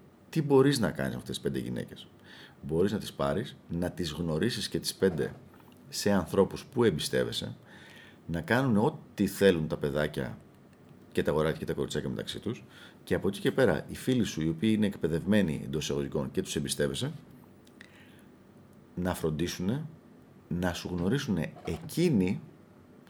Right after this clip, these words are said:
κύκλο που έχουν, στους οποίους έχουν μπει από τις κοπέλες αυτές.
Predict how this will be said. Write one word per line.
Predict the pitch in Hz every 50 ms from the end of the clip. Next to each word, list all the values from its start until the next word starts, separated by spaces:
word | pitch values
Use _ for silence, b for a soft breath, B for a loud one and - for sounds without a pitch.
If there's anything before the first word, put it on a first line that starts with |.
| B B B B B B B - - - -
κύκλο | - - 120 120 117 - 147 151 151 175 196 - - - - - - - - - - - -
που | 101 107
έχουν, | 120 131 - 120 110 -
στους | - - - 87 - -
οποίους | - - 120 104 -
έχουν | 117 - 110 90 82
μπει | 85 110
από | 123 120 113
τις | - -
κοπέλες | - - - 92 78
αυτές. | 73 - - - - -